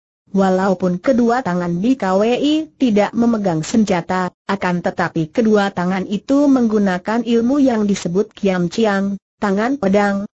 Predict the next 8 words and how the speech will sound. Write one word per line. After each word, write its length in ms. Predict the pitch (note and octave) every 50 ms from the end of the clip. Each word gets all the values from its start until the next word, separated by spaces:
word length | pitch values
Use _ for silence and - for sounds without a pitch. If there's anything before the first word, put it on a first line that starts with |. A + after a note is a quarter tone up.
| _ -
sehingga 560 | - - D#4+ D4 C#4 B3+ G#3 G3 F3+ D#3+ D#3
kedua 480 | - - B3 A3 A3 G#3 G3+ G3 G3
tangan 320 | - F3+ F3+ F#3 F#3+ F#3 -
itu 400 | G3 G3+ G3+ - C4 B3 A#3+ A#3+
kalau 320 | - A#3+ G#3 G3 G3 F#3+
membacok, 640 | F3+ E3+ E3 D#3+ E3+ F3+ F3+ - A#3 A3 G#3+ G#3+ _ _ _ -
atau 320 | - F#3+ F#3+ - - G3 F#3+ F3+
menusuk, 480 | F#3+ F#3 F3+ F3+ F#3+ - - - -